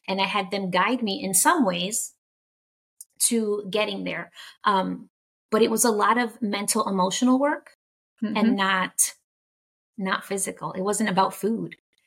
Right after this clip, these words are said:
Speaker 1: It was about me and how I felt about myself and how I saw myself and how I limited myself and judged and criticized myself. So the first step for me was, yes, calling out everything negative that I felt about myself,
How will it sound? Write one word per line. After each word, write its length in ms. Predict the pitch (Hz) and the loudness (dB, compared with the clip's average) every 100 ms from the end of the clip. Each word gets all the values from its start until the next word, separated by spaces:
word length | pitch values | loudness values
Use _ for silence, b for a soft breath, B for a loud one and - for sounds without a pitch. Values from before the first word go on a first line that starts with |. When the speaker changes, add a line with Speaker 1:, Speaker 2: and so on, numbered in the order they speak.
| _ - | _ 0
Speaker 1:
It 80 | 196 | 2
was 140 | 190 | 2
about 380 | 196 190 196 - | 2 2 2 0
me 260 | 185 220 190 | 0 0 0
and 100 | 175 | -2
how 140 | 185 | -2
I 80 | 185 | -2
felt 260 | 185 196 196 | 0 -2 0
about 220 | 180 - | -2 -2
myself 540 | 180 - 185 180 - B B B B | -2 0 0 -2 -8 B B B B
and 140 | 190 | -4
how 160 | 190 190 | 2 2
I 80 | 185 | 4
saw 300 | - 185 208 | 4 2 2
myself 560 | 185 185 185 180 - | -2 -2 -4 -4 -6
and 120 | 180 | -8
how 320 | 175 185 180 180 | -4 0 0 2
I 100 | 175 | -2
limited 600 | 175 180 226 196 170 170 | 0 2 4 4 0 -6
myself 600 | 175 170 165 180 170 160 | -8 -6 -4 -4 -4 -6
and 160 | 175 170 | -6 -2
judged 440 | 180 202 185 - | 2 2 0 -2
and 120 | 180 | -4
criticized 760 | - 196 220 214 180 165 175 - | -2 0 0 0 -2 -4 -6 -6
myself. 500 | 175 175 180 180 175 _ B B B | -4 -2 -2 -4 -8 _ B B B
So 440 | - 196 185 185 _ _ 190 | 2 6 6 2 _ _ 0
the 120 | 185 | 0
first 400 | - 220 226 - | 0 -2 0 -2
step 240 | 220 208 | -2 -2
for 160 | - 196 | -4 -4
me 180 | 196 190 | -4 0
was, 260 | 185 180 | 0 0
yes, 280 | 190 185 185 | 0 2 0
calling 500 | - 214 208 214 202 | 0 0 2 0 2
out 180 | 190 190 | 2 2
everything 760 | 196 214 190 202 190 190 202 _ _ _ _ - | 0 0 -2 -4 -4 -6 -12 _ _ _ _ -4
negative 580 | 180 180 180 233 254 247 | 0 2 4 4 4 2
that 140 | 240 | -2
I 80 | 247 | 0
felt 260 | 240 254 254 | -2 -4 -2
about 240 | 240 262 | -4 -2
myself, 480 | 254 254 262 262 | -2 0 0 0